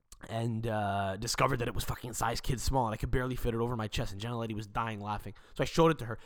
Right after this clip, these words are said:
She was peeing her pants. She, she couldn't believe it. So, you know, I, like, that's gotta be the first time that anyone has ever come back and said, "Hey, I'm back for,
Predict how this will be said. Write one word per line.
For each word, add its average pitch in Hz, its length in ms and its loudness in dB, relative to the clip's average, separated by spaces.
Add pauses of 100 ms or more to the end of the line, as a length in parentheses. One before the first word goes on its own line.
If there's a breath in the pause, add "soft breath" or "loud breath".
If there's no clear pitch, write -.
(160 loud breath)
She - 120 -4
was 120 100 -2
peeing 139 260 4
her 117 80 0
pants. - 400 6
She, 139 200 -4
she 135 160 -2
couldn't 156 260 2
believe 135 320 0
it. 95 140 -10 (440 soft breath)
So, 127 440 0
you 135 120 -6
know, 120 80 -2
I, 104 180 -4 (240)
like, 185 140 2
that's 196 260 2
gotta 202 120 12
be 170 60 10
the 147 100 4
first 156 340 4
time 147 160 0
that 127 100 0
anyone 131 220 0
has 123 80 -2
ever 123 140 -2
come 135 240 0
back 117 200 2
and 98 100 -8
said, 95 140 -4
"Hey, 135 140 2
I'm 110 160 0
back 107 260 2
for, 113 240 -2